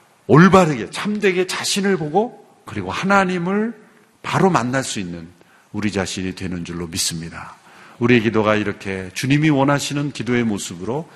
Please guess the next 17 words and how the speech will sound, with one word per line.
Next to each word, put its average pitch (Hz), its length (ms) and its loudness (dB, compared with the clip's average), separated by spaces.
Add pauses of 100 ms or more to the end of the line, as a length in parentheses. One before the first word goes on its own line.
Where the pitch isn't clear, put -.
(280)
변화되어 143 540 0
가서 117 260 -10 (380)
정말 95 240 -4
살아있는 196 640 2
하나님과의 131 640 0
교제, 90 320 -10 (720)
그리고 113 680 2 (640)
횡-, 180 200 8 (220)
외식적이고 139 680 2
형식적인 185 720 2
종교 143 320 2
생활이 127 360 -2
아니라 98 380 -8 (500)
은밀한 151 760 6
하나님과의 123 680 0
교제가 104 440 -2
살아있는 185 760 -2